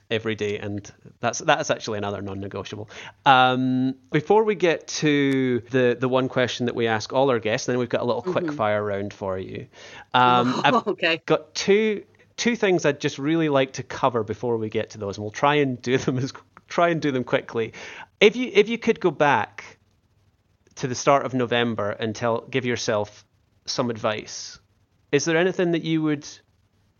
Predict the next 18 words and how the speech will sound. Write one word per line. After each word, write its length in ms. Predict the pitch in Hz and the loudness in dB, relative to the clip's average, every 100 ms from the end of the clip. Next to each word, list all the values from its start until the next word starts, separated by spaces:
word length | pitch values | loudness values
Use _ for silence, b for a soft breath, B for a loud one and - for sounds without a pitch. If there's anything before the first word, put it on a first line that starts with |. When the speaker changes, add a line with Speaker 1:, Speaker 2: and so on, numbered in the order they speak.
| _ _ | _ _
Speaker 1:
give 300 | 151 147 147 | 2 2 2
that 360 | 147 131 - _ _ b b b b b _ _ _ | 2 2 0 _ _ b b b b b _ _ _
thirty-four 1300 | - _ - 135 131 - 131 - - 127 123 123 123 | -20 _ 0 2 2 -4 -10 -8 -2 0 0 0 -2
day 200 | 117 123 120 117 | -4 -2 -2 -2
younger 420 | 117 117 120 117 | -2 -2 -2 -4
self? 540 | - 117 123 135 - - | -2 0 0 -2 -12 -6
Uh, 640 | 131 117 113 110 110 110 113 - | 0 2 2 2 2 0 -2 -8
<laughs> 200 | - - | -20 -6
did 160 | - 151 | -2 0
you 120 | 160 | 2
learn 260 | 143 147 156 | 4 4 4
anything 360 | 160 156 165 | 2 2 0
about 280 | 160 143 151 | 2 2 2
nano 280 | 143 143 151 | 2 2 4
wrimo 400 | 143 147 156 151 | 4 4 2 2
and 100 | 143 | 2
about 360 | 127 135 135 135 B B B B _ | 2 2 2 0 B B B B _
making 680 | 127 143 143 156 147 147 | 2 2 2 0 0 0